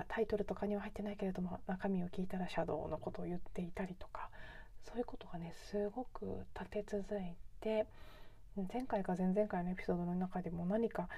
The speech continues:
別のキーワードが最近すごく来てますって話をした気がおぼろげに <laughs> するのですが、それが何の言葉だったかもう忘れちゃったんですけど、<laughs> すみません。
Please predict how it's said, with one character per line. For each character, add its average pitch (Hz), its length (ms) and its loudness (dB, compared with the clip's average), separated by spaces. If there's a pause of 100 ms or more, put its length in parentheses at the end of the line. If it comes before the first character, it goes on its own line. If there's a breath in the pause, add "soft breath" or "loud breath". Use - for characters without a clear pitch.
(140 loud breath)
別 - 260 2
の 233 80 2
キ 233 220 2
ー - 0 -
ワ 226 160 4
ー - 20 6
ド - 120 2
が 180 140 4
最 185 220 2
近 185 200 2
す - 140 0
ご 180 100 4
く - 160 0
来 - 120 -4
て 190 100 2
ま 175 160 2
す - 60 -8
っ - 40 -10
て - 80 -2
話 180 360 0
を 175 120 2 (440 loud breath)
し - 100 -8
た 175 300 2
気 190 120 0
が 180 220 0 (100)
お 202 80 2
ぼ 202 120 8
ろ 196 80 10
げ 190 120 8
に 180 180 8 (540 loud breath)
<laughs> - 480 -6
す 214 140 6
る 208 80 6
の 165 120 8
で 160 80 2
す - 140 0
が、 - 120 2
そ 214 100 4
れ 202 80 10
が 190 100 8
何 214 240 8
の 151 120 4 (200)
言 185 180 2
葉 170 100 6
だ 165 60 4
っ - 60 0
た 185 100 -2
か 170 140 4
も 170 140 4
う - 20 0
忘 175 140 -2
れ 175 60 4
ち - 100 -4
ゃ - 20 -2
っ - 60 -6
た - 120 10
ん 196 80 12
で - 80 6
す - 140 6
け 202 140 8
ど、 - 260 4
<laughs> - 80 0
す 226 80 -2
み 185 140 4
ま - 160 -8
せ 190 140 4
ん。 180 80 0